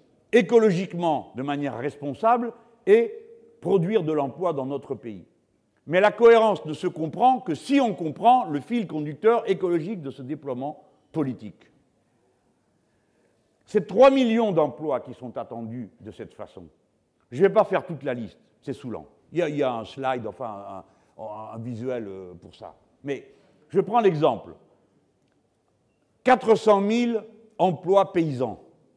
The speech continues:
puisque j'ai commencé par ça tout à l'heure. C'est l'évaluation de nos amis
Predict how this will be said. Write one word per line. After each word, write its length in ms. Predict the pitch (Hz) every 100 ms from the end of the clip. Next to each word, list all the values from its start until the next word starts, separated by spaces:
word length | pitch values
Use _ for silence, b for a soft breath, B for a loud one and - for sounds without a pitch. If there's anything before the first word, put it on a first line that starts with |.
| _
puisque 220 | 117 139
j'ai 140 | 120
commencé 360 | 131 127 123 147
par 180 | 113 92
ça 160 | 120
tout 140 | 101 95
à 60 | 92
l'heure. 200 | 85 73 _ _ _ _ _ _ _ _ _ _
C'est 160 | -
l'évaluation 720 | 185 170 165 160 139 - 123 - _
de 100 | 117
nos 200 | 127 127
amis 280 | 165 214